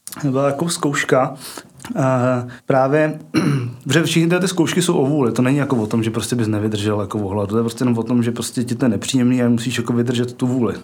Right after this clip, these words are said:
No a byla zkouška, by byl prostě člověk, nevím, v místnosti, v domě, s-, dvacet čtyři hodin, uprostřed té místnosti,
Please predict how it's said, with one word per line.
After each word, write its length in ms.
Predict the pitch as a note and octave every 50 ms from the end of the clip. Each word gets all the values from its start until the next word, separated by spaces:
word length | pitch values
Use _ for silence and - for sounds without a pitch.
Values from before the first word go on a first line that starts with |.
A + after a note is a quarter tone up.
| - - -
No 80 | A#2+ A#2
a 40 | A#2
byla 260 | B2 D#3+ E3+ G3 F#3+
zkouška, 640 | F#3+ - - C3+ B2+ - - - C3 A#2+ B2+ D3 C#3 - - -
by 300 | - E3+ C#3 A#2+ C3 C#3+
byl 120 | C#3+ D#3 D#3
prostě 260 | C#3+ C#3+ - - D3+
člověk, 540 | - - C#3 C3+ C3+ D3+ D#3+ E3 E3 E3 - - - -
nevím, 300 | A#2+ A2+ G2+ F#2 F#2+ G#2+ G#2
v 40 | A2
místnosti, 600 | B2 C3+ C3 - E3 E3+ E3+ E3 - - E3 E3
v 60 | D3+
domě, 460 | C3 A#2+ A#2+ C3+ D3 D3+ D3+ D#3 E3 E3+ E3 - _ -
s-, 100 | - C#3+ -
dvacet 320 | C#3+ C3+ C3+ C3+ C3+ D3+
čtyři 240 | C#3+ - - D#3+ B2
hodin, 500 | G#2+ A2 A2+ A#2 B2 B2+ C#3 D#3+ E3+ E3 - - - - - -
uprostřed 760 | - - - G#3 G3+ G#3 G#3 - - - - D#3+ D#3 E3+ E3+
té 100 | - F#3
místnosti, 840 | E3 C3+ B2 - - - C#3 C3+ C3 - - - B2+ B2 B2 C#3